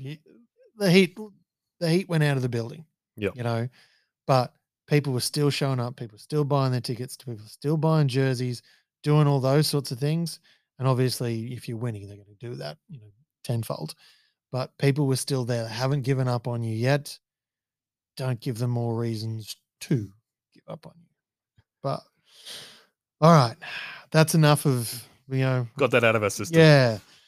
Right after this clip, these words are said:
Speaker 1: Shake that off. You know, we'll, we'll come back next year and things can't be worse, surely.
Speaker 2: Yeah.
Speaker 1: Surely.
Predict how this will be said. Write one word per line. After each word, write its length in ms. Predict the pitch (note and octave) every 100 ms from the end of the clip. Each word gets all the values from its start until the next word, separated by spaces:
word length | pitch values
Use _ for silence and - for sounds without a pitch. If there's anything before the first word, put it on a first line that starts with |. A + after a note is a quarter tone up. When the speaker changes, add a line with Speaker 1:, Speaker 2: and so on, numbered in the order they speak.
| _ _
Speaker 1:
Shake 360 | - - E3 D#3+
that 160 | D#3+
off. 500 | C#3 C3 B2+ - A#2 -
You 100 | B2+
know, 280 | C3 C3 B2+
we'll, 240 | C3+ D3
we'll 200 | D3+ E3+
come 220 | D#3+ F3+
back 220 | F3+ D#3+
next 300 | D#3+ D3+ -
year 360 | D3+ D3 D3 D3
and 260 | C3+ B2+ A#2 _ _ _ _ _ _ _ _ _ _ _ _ _ _
things 160 | C#3 A#2
can't 200 | B2 A2
be 100 | B2
worse, 300 | C3 C#3+ C3
surely. 460 | - E2+ D2+ C#2 - _ _
Speaker 2:
Yeah. 160 | G2 F2+
Speaker 1:
Surely. 400 | C#3+ - -